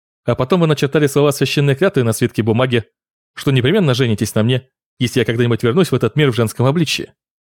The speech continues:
И вы скрепили этот свиток собственной печатью и поместили его в домашний алтарь подле поминального знака с начертанным на нём моим именем. И поэтому я вернулась".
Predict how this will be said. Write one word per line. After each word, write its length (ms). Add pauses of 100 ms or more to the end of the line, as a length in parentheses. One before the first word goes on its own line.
(220)
И 60
вы 100
скрепили 340
этот 180
свиток 240
собственной 400
печатью 540 (380)
и 80
поместили 400
его 120
в 60
домашний 360
алтарь 360 (280)
подле 240
поминального 500
знака 380 (320)
с 100
начертанным 440
на 80
нём 220 (300)
моим 260
именем. 520 (520)
И 100
поэтому 340
я 120
вернулась". 500